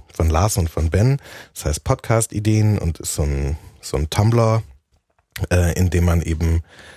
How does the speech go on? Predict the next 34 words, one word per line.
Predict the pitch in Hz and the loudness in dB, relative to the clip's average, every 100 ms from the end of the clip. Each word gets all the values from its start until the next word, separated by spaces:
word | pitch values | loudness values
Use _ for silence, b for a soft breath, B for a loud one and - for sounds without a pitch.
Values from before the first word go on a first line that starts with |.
| B B B - | B B B -2
ja, | - | 0
also | - 90 | 0 -2
die | 87 | -2
Idee | 85 87 | 0 2
dahinter | 98 92 87 78 | 2 2 2 0
ist | 78 | -2
zu | - | -2
sagen, | 82 80 80 | 0 0 0
es | 78 - | 0 -2
gibt | 92 - - | -6 -8 -8
Leute, | 113 110 120 117 | 0 2 2 0
die | 98 95 92 | 0 0 0
würden | 92 120 117 | 0 2 2
eigentlich | 104 104 95 - _ _ | 2 0 -2 -10 _ _
gerne | - 98 107 | 0 2 2
einen | 98 | 2
Podcast | 113 - 98 95 - | -2 -2 -2 -2 -2
machen, | 80 101 | 0 0
aber | 90 87 | 0 -2
es | - | -4
fehlt | - 98 98 | 0 0 2
ihnen | 95 92 | 0 2
so | 92 | 0
die | 90 | -2
zündende | - 101 92 90 | 0 0 2 2
Idee. | 78 82 98 131 208 - B B B B B | 0 0 2 2 0 -8 B B B B B
Und | 95 | 0
es | 101 - | 2 0
gibt | 98 | -2
andere | - 113 117 | 2 2 2
Leute, | 110 110 110 110 | 2 2 2 -2
die | 95 98 98 - | 0 0 0 -2
haben | - 104 104 | 0 2 4
eine | 98 | 2